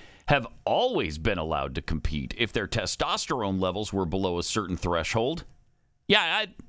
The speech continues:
don't think that's true, 'cause, I mean, how many examples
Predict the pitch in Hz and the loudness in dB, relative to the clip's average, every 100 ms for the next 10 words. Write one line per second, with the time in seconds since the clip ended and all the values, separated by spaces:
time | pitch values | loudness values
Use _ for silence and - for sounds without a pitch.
0 | 143 147 240 226 - 208 175 202 - - | -2 0 0 -2 -2 0 0 0 -2 -2
1 | 180 240 330 - 117 107 - - - _ | -2 -2 -2 0 0 0 -6 -10 -18 _
2 | _ _ _ _ _ _ - - 135 131 | _ _ _ _ _ _ -2 0 2 2
3 | 127 123 147 202 220 202 - - - - | 0 0 -2 -2 -2 -4 -6 -12 -20 -20
4 | _ 139 127 98 147 196 - 117 104 | _ 0 2 2 0 0 -2 -4 -4